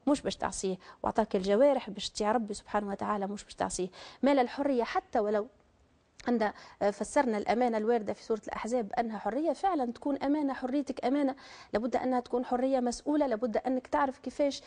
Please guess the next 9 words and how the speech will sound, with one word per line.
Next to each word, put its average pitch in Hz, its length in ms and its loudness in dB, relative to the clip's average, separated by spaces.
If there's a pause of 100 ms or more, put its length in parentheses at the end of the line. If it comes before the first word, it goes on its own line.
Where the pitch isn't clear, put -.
(240)
تتصرف، 302 580 2
لابد 233 280 0
أنك 262 260 0
تتحكم 254 520 -2
في 233 120 -4
شهواتك 240 580 0
وفي 220 100 -2
غرائزك 214 460 2 (400)
بعقلك. 202 500 2